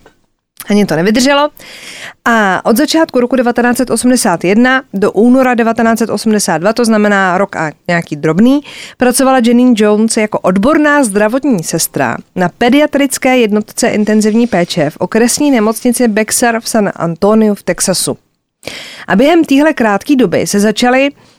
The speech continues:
na tom oddělení dít hrozně zvláštní věci. Začaly tam jako umírat děti, ale ze záhadných příčin. Dokonce už to došlo tak daleko, oni si z toho dělali jako srandu,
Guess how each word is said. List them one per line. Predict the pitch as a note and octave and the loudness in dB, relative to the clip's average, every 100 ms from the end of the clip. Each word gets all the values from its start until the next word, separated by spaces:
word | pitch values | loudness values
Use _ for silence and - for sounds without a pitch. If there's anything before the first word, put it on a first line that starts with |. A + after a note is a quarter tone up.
| _ | _
na | G3 | -4
tom | G#3 C4+ | 0 2
oddělení | A#3 A#3 A#3+ B3 A#3+ | 2 2 4 4 2
dít | A3+ A3+ | 2 2
hrozně | A3+ A#3 A#3+ | 2 2 2
zvláštní | A3 A3 G#3+ - A#3+ | 2 -2 -2 -2 0
věci. | G#3+ G#3 - - - | 0 -2 -8 -10 -8
Začaly | F#3 A#3 A3+ | -4 0 0
tam | A#3+ A#3+ | 2 0
jako | A#3 | 0
umírat | A3+ B3 C#4 D4 | 0 2 2 2
děti, | A3 F#3+ - C3+ - - - - - - | 0 0 0 -4 -4 -12 -20 -20 -16 -2
ale | G#3+ G#3 G#3+ - | 2 4 2 0
ze | G3+ A#3 | 0 0
záhadných | A3+ B3+ B3 B3+ B3+ C4 | 2 2 2 2 2 0
příčin. | - - A3+ - C3 - - _ _ _ _ _ _ - | -2 -4 -2 -2 -4 -6 -14 _ _ _ _ _ _ -2
Dokonce | G#3+ G#3 C#4 C#4+ D#4 C#4+ | 0 2 2 2 2 0
už | A3+ | -4
to | - | -2
došlo | C4 B3 D4 | -2 0 0
tak | C4+ | 0
daleko, | A3 G3 F3 D#3 C3+ | 0 0 0 -2 -2
oni | - G#3+ | 0 0
si | A#3+ | 0
z | A3+ | 0
toho | B3 | 0
dělali | A3+ A#3 A#3+ | 2 2 2
jako | A#3+ C#4 | 0 0
srandu, | C4+ C4+ G3+ F3 C#3 | 0 0 0 0 -4